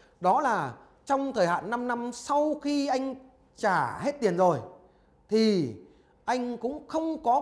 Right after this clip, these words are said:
quyền bán nhà ở xã hội đấy cho các đối tượng khác. Ví dụ như là tôi là mua nhà ở xã hội, đúng không ạ?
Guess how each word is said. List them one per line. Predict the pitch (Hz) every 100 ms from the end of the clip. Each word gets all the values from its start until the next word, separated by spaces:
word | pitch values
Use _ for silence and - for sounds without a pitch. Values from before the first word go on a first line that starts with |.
| -
quyền | 208 165 139 135
bán | 165 175 226 330 349 - _ _ -
nhà | 139 156 165 147
ở | 156 147
xã | 110
hội | 240 165
đấy | 147 185 247 - -
cho | 202 196 -
các | 226 240 - -
đối | 196
tượng | 214
khác. | 160 156 - - _ _ _ _ _ _
Ví | 247
dụ | 254
như | 226
là | 226
tôi | 160 233 247 247 226 - -
là | 151
mua | 160 233 226
nhà | 196
ở | 117
xã | 220
hội, | 208 143 - - _
đúng | 160 220
không | 190
ạ? | -